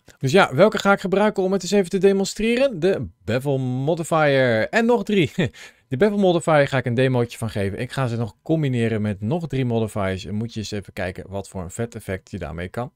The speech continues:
krijgen. Ik heb hier in Blender twee blokjes. En, eh, ja, <laughs> wat is het verschil, zou je zeggen? Hmm, even goed kijken. Nou, er zit niet zo heel veel verschil tussen zo op het eerste gezicht.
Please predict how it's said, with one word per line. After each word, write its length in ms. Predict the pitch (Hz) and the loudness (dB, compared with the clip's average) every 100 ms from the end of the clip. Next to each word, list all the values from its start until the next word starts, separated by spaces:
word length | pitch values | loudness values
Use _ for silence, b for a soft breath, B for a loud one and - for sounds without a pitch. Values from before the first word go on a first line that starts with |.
| _ | _
krijgen. 440 | - 196 175 - - _ _ _ - | -4 -2 -2 -8 -18 _ _ _ -14
Ik 120 | 143 | -6
heb 160 | 196 196 | -6 -4
hier 260 | 175 151 123 | -4 -4 -4
in 160 | 135 | -8
Blender 500 | 95 85 92 92 92 - b b b _ | -8 -8 -6 -6 -8 -12 b b b _
twee 300 | - 190 208 - _ | 0 2 2 0 _
blokjes. 800 | - 92 143 - - - - - _ | -6 2 2 2 -10 -14 -14 -16 _
En, 300 | 156 160 - _ | -2 -2 -4 _
eh, 240 | 123 120 110 | -4 -4 -4
ja, 320 | 143 151 - _ _ - - | -4 -4 -4 _ _ -20 -4
<laughs> 420 | 202 - - _ | -2 -2 -12 _
wat 160 | 220 135 | -4 -4
is 60 | |
het 120 | 98 - | -8 -10
verschil, 340 | 110 196 180 | -6 -2 0
zou 180 | 147 131 | 0 0
je 80 | 120 | 0
zeggen? 380 | 113 104 87 - _ | -2 -4 -8 -10 _
Hmm, 280 | 170 147 120 - | -6 -6 -6 -8
even 220 | 113 95 | -10 -10
goed 180 | - 127 | -10 -8
kijken. 420 | 101 82 85 78 - | -6 -6 -8 -12 -10
Nou, 240 | 92 98 | -8 -8
er 100 | - | -10
zit 140 | 107 147 | -12 -8
niet 100 | 120 | -6
zo 60 | |
heel 160 | 117 151 | -4 -4
veel 120 | 120 | -6
verschil 260 | - - 165 | -8 -10 -8
tussen 360 | 117 98 - | -6 -8 -10
zo 160 | 90 107 | -4 -4
op 220 | 110 95 | -4 -8
het 140 | - 104 | -10 -10
eerste 260 | 101 - | -10 -10
gezicht. 540 | - 110 156 - - | -10 -6 -4 -6 -10